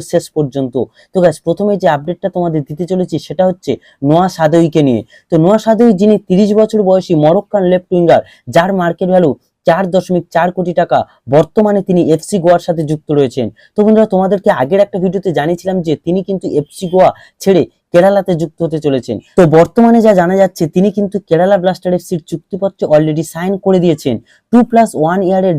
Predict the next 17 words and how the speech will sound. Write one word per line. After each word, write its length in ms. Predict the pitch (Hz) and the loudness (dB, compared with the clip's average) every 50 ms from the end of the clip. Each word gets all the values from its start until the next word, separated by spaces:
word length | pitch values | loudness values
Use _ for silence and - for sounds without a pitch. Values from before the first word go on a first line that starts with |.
| 123 160 | -2 -2
ডিলে 200 | 175 180 185 175 | 0 0 0 -2
তিনি 200 | - - 175 180 170 | -2 -2 -4 -2 -2
কিন্তু 220 | 180 180 165 180 165 | -4 -6 -6 -8 -12
সাইন 280 | - - 165 170 175 170 | -10 -6 -4 -2 -2 -2
করেছেন, 380 | - 185 180 165 - - 120 104 - _ _ _ _ - | -2 -2 -2 -2 -2 -4 -6 -6 -8 _ _ _ _ -2
মানে 200 | 156 175 196 208 196 _ - | -2 0 0 0 -2 _ -6
প্রায় 280 | - 175 180 202 214 214 - | -4 0 2 2 2 0 0
ওই 140 | - 170 185 185 - - | 0 0 0 -2 -2 -2
তিন 180 | 185 202 208 214 196 | 0 2 2 2 2
বছর 240 | 202 202 - 208 190 | 0 -2 0 -2 -2
বলতেই 380 | 170 160 165 160 151 170 160 143 135 | 0 2 0 0 0 -2 -4 -4 -2
পারো, 160 | 127 113 104 - _ _ _ _ - | -4 -6 -6 -6 _ _ _ _ -4
এবং 120 | 185 196 190 170 165 - | -2 0 0 -2 -2 0
তিন 140 | 190 214 214 196 | 0 0 0 0
কোটি 220 | 202 196 180 185 | -2 -4 -4 -4
টাকা 240 | - 180 170 - 180 170 - | -2 -2 -2 -2 -2 -4 -2
per 200 | 170 165 170 180 | 0 0 0 0